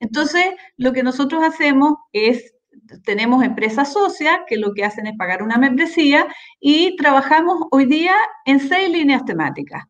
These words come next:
Una que tiene que ver con, con el trabajo y, y, y las personas, digamos, otra que tiene que ver con la economía circular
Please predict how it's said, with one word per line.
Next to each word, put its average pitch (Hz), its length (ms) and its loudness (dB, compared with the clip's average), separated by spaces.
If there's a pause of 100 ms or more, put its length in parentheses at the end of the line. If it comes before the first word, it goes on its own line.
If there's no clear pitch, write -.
(280)
Una 339 300 0
que 349 80 -2
tiene 294 280 0
que 277 100 0
ver 277 260 -2
con, 269 320 -2
con 185 160 -8
el 185 140 -8
trabajo 302 840 0 (100)
y, 220 720 -4
y, 214 60 -8
y 208 40 -2
las 202 180 -2
personas, 269 580 0
digamos, 269 440 0 (460)
otra 277 340 2
que 277 100 0
tiene 247 240 -2
que 233 120 0
ver 240 180 2
con 233 140 -4
la 208 80 -2
economía 196 400 -4
circular 262 600 -2